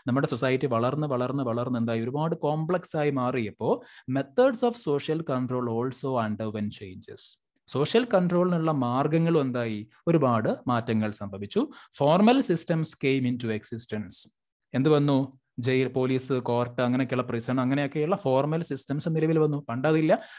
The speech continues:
അതാണ് ആദ്യത്തെ സെന്റൻസ് പറഞ്ഞത്, പണ്ട് ഇൻഫോർമൽ മീൻസ് ആണ് ഉണ്ടായിരുന്നത്. എന്നാൽ സമൂഹം ഒരുപാട് കോംപ്ലക്സ് ആയി മാറിയപ്പോൾ formal systems came into existence for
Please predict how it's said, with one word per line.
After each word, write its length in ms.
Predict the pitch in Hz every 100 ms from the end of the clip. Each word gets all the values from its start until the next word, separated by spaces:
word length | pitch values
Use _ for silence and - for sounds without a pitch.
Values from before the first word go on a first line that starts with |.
| - 117
അതാണ് 200 | 131 139
ആദ്യത്തെ 300 | 123 143 156
സെന്റൻസ് 320 | 131 135 151
പറഞ്ഞത്, 340 | 139 131 143
പണ്ട് 320 | 185 120 123
ഇൻഫോർമൽ 720 | 220 113 131 143 151 156 160 143
മീൻസ് 340 | 131 131 131
ആണ് 140 | 127 117
ഉണ്ടായിരുന്നത്. 580 | 110 113 113 113 208 - - - 123
എന്നാൽ 220 | 151 - - _ _ -
സമൂഹം 380 | 104 120 156
ഒരുപാട് 280 | 170 170 185
കോംപ്ലക്സ് 460 | 180 143 165 170 156
ആയി 140 | 151
മാറിയപ്പോൾ 460 | 147 135 131 127 170
formal 560 | - 139 156 190 214
systems 400 | - 131 - 156
came 440 | 190 - 139 127 123
into 320 | 110 113 143
existence 480 | 104 117 - - 214
for 160 | -